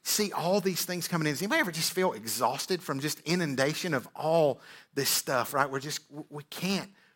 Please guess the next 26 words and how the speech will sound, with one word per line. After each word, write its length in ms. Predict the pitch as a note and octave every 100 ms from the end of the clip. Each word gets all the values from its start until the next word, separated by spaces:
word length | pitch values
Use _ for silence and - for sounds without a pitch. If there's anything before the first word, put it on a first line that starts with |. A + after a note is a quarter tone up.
| _
process 600 | - F3+ G#3+ - - -
it 80 | -
all. 200 | A#2 A#2+
And 100 | C#3
it's 140 | D#3+
amazing 680 | D3 C3 D#3 A3+ E3+ D3 B2 - - - -
when 120 | C#3
all 80 | F#3+
of 60 |
a 40 | -
sudden 300 | - D#3+ C#3
we 120 | E3+
can 140 | C3
pull 220 | - E3 A2+
back 360 | D3 D3 E3
from 200 | - B2
that. 180 | B2 A#2+
And, 100 | A#2+ - - -
and 140 | D3+
we 100 | F3+
need 240 | A3+ G3+ -
time, 440 | D#3 G3+ G#3 D3
right? 240 | D#3 F3
There, 120 | F#3 F3
there's 220 | G3+
a, 120 | F3+